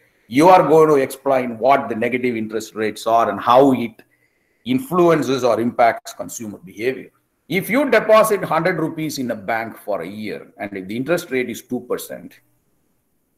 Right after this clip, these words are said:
after the first year, you go to the bank, the bank is going to give you your hundred rupees back, plus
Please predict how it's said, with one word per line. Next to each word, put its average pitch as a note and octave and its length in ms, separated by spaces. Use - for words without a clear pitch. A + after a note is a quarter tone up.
after A#3 240
the A#3+ 140
first C4+ 400
year, G3 160
you E3 140
go G#3 180
to B3+ 80
the A3+ 80
bank, D3+ 400
the - 80
bank C4 320
is A#3 100
going G#3 220
to G3+ 80
give F#3+ 260
you G3 80
your F3 300
hundred E3 420
rupees D#3 340
back, G#2+ 680
plus G3+ 600